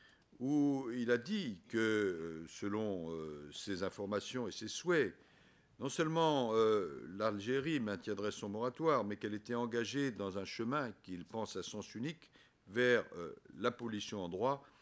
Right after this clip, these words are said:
Euh, le fait qu'un pays aussi, euh, important que celui-ci, euh, aille dans cette direction doit être non seulement médité, mais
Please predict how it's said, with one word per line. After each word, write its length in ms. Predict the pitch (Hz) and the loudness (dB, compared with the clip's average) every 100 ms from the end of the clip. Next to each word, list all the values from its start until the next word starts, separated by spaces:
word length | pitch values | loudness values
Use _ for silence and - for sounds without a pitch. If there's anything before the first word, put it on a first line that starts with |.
| - - - _ - | -20 -20 -20 _ 0
Euh, 460 | 120 117 110 104 | 4 4 4 2
le 80 | 104 | -2
fait 320 | 107 185 180 | 0 4 4
qu'un 280 | - 113 101 | 4 0 0
pays 340 | 87 107 113 110 | -2 -4 -2 -2
aussi, 640 | 101 - - 101 101 90 | -4 -6 -8 -6 -4 -4
euh, 160 | 87 80 - | -6 -8 -8
important 500 | 107 107 110 - 120 | -8 -6 -8 -6 -6
que 140 | 113 101 | -6 -8
celui-ci, 720 | - 92 90 - 127 139 131 _ _ _ _ - | -8 -10 -10 -8 -8 -8 -10 _ _ _ _ -8
euh, 260 | 95 95 90 - | -4 -2 -2 2
aille 460 | 139 139 101 80 - 78 | 4 4 2 -2 -6 -2
dans 160 | 101 98 | -2 0
cette 280 | - 120 | -2 -4
direction 720 | 98 95 90 - 107 107 104 - - | -2 -4 -4 -6 -4 -4 -6 -10 -8
doit 240 | 87 104 - | -4 -2 0
être 220 | 107 - | -2 -4
non 80 | 98 | -6
seulement 600 | - 90 92 90 82 71 71 | -4 -4 -2 -2 -4 -6 -4
médité, 800 | 110 98 95 - 113 113 120 - - | -4 -4 -8 -4 -2 -2 -4 -12 -8
mais 280 | 95 107 | -4 -4